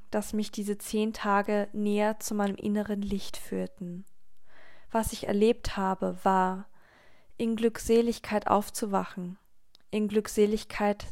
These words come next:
zu gehen, mich in Glückseligkeit mit anderen Menschen auszutauschen,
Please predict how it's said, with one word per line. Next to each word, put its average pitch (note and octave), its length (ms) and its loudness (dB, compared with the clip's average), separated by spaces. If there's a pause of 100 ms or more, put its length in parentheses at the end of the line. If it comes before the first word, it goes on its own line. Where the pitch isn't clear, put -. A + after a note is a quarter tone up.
zu - 220 -4
gehen, G3 600 -2 (840)
mich A3+ 300 -2
in A3 80 -2
Glückseligkeit A3 1120 2
mit G#3 240 0
anderen A3 420 2
Menschen G#3 420 -2
auszutauschen, G3 1120 -6